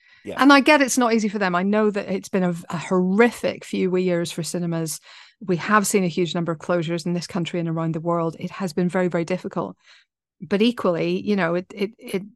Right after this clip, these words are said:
Speaker 2: it kinda needs to maybe go both ways to really bring them back to full force and really make going to the cinema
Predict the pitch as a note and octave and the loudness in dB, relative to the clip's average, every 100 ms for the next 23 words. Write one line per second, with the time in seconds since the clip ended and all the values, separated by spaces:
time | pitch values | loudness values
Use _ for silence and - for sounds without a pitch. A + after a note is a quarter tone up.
0 | _ - G#3 G#3 - F#3+ F3+ F3+ - F3+ | _ -14 -12 -8 -4 -2 -2 -4 -4 -4
1 | F3 E3 E3+ D#3 E3 D#3+ F3 E3+ D#3+ - | -4 -4 -6 -4 -6 -4 -2 -2 -4 -4
2 | F3 F3 F#3+ G3 E3+ E3+ E3+ D#3+ E3 - | -2 2 2 4 2 -2 -4 -4 -6 -8
3 | F3 - F3 - F3 D3+ F3+ E3+ F#3 F3+ | -10 -8 -8 -8 -8 -6 -6 -2 0 0
4 | E3 D#3+ - E3+ D#3+ - - E3+ D#3+ D3+ | -2 -4 -4 -4 -4 -8 -8 -6 -6 -6